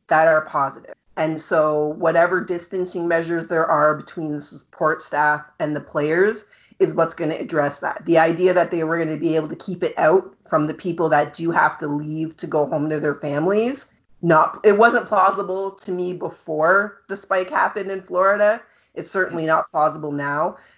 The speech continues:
And I think that's probably the biggest reason why we saw so few players opt out. Even, like, they have the same information we have, probably more.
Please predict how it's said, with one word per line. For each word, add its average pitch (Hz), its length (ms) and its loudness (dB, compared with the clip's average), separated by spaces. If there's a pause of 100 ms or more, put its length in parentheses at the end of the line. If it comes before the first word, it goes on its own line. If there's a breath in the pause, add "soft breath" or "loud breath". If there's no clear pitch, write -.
(120)
And 185 100 -2
I 175 80 0
think 196 260 -2
that's 208 200 2
probably 202 340 2
the 185 100 -6
biggest 180 340 -4
reason 180 400 -4
why 160 180 6
we 160 160 -8
saw 165 320 4
so 170 240 -6
few 170 220 -14
players 156 480 -8
opt 156 260 0
out. 170 320 -2 (360)
Even, 175 600 -4
like, - 260 0
they 185 100 0
have 208 240 2
the 170 60 -8
same 165 220 -8
information 160 600 -10
we 165 100 -8
have, - 300 -6
probably 147 480 -6
more. 147 360 -6